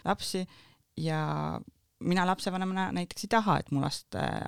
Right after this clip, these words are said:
hammustatakse, ma ei taha, et seda juhtuks täna, homme, aga ilmselgelt see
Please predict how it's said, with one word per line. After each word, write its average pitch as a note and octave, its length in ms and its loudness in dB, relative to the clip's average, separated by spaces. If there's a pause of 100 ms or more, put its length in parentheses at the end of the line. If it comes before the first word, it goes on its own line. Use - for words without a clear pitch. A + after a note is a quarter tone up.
(100)
hammustatakse, A3 760 2
ma F3 140 -2
ei E3 60 -4
taha, F3 200 0
et D#3+ 80 -6
seda D#3+ 200 -4
juhtuks D#3+ 380 -6
täna, G3+ 280 -2
homme, G3 400 -2 (560)
aga E3 300 0
ilmselgelt F3 500 0
see D#3 220 -2